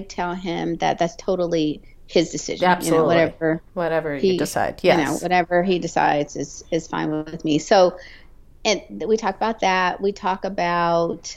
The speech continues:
Speaker 1: um, when we talk about adoption, I mean, he's well aware that Black boys are least likely to be adopted, and he's well aware of the stereotypes surrounding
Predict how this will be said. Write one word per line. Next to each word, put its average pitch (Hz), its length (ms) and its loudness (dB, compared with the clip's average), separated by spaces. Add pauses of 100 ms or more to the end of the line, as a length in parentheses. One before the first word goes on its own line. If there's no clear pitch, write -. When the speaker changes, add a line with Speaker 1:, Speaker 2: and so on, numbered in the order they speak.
(140)
Speaker 1:
um, 170 760 0 (560)
when 285 600 6
we 175 320 2
talk - 260 -2
about 160 520 -2 (240)
adoption, 156 1200 -2
I - 20 0
mean, 190 140 2
he's 233 240 4
well 185 200 4
aware 165 720 2 (140)
that 165 280 0
Black 165 240 0
boys 156 480 2
are 151 460 0 (260)
least 165 280 -2
likely 156 640 2 (280)
to 175 140 -4
be 156 260 4
adopted, 143 840 2 (500)
and 160 380 2
he's 170 200 -4
well 160 180 2
aware 156 420 2
of - 160 -8
the 175 60 -10
stereotypes 156 640 -2
surrounding 151 880 0